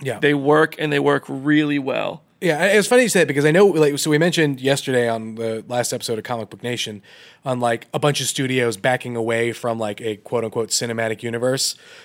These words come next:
Speaker 1: Um, but that's not to say that I don't think cinematic universes can still work. And I think Pokemon is one that, like, it doesn't necessarily need to be as intricate as I think people may, may want it to be. Um, but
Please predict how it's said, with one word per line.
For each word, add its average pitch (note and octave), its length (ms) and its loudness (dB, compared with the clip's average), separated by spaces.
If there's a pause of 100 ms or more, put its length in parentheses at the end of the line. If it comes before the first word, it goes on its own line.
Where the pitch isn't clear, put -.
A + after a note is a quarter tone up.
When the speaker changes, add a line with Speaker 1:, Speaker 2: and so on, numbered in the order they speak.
(140)
Speaker 1:
Um, A#2 580 2
but C3+ 460 0 (320)
that's D#3+ 220 2
not F3+ 180 0
to D#3 80 0
say D#3+ 300 4
that C#3 140 4
I C3+ 40 4
don't C#3 220 2
think C3+ 160 -2
cinematic B2 460 -4
universes A2+ 580 -6
can - 200 -20
still G#2+ 300 -10
work. C3 300 2
And A#2 60 -6
I A2+ 40 -4
think A2 140 -10
Pokemon C3 360 0
is A2 120 -6
one A2+ 240 -6
that, G#2+ 200 -8 (600)
like, B2+ 140 -4
it A#2+ 40 -4
doesn't C3 220 -2
necessarily B2 400 -2
need A#2+ 180 -6
to A#2+ 60 -6
be A#2 540 -6 (800)
as A#2+ 380 0
intricate F3 640 0
as D#3+ 160 0
I D#3 80 4
think D#3 180 0
people D#3 260 2
may, D3+ 380 2
may D3+ 200 2
want C#3+ 300 0
it D3 80 -8
to F3+ 120 -4
be. G3 300 0 (320)
Um, C3 580 2
but D#3 340 2